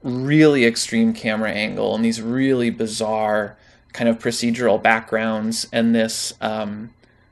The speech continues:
really intense kind of soundscape. I don't even know if you can call it a soundtrack exactly. Um, but everything, it's like they picked this one, like, super intense crystallized feeling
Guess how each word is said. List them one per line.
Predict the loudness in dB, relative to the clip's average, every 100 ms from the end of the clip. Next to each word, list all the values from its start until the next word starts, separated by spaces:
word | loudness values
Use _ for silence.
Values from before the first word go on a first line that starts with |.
| -6
really | 2 4 4 4
intense | 4 2 0 -4 -4 -4 -4 -6
kind | -2 -4
of | -2
soundscape. | -4 -4 -2 -4 -4 -2 -2 2
I |
don't | 2
even | 4 4
know |
if | 2
you | 0
can | -2
call | 2 2
it |
a |
soundtrack | 2 -2 -2 -4 -6 -6 -8 -10
exactly. | -10 -8 -8 -8 -8 -8 -10 -16 _ _ _ _ _ -4
Um, | 0 0 -4 -8 -12 _ _ 2
but | 2 4
everything, | 2 2 0 0 0 2 0
it's | 0 -2 4
like | 6 4 -2
they | -2 -2
picked | 2 0 0 -4
this | -4 -2
one, | 0 2 4 2 -2 -8 _ _ _ _ -12
like, | -2 2 2 0
super | -6 -4 -4 -2 0 0 0
intense | -2 -4 -4 -2 0 0 -2 -8
crystallized | -6 -4 -2 0 4 4 2 -2
feeling | -6 -6 -2 -2 -2 -8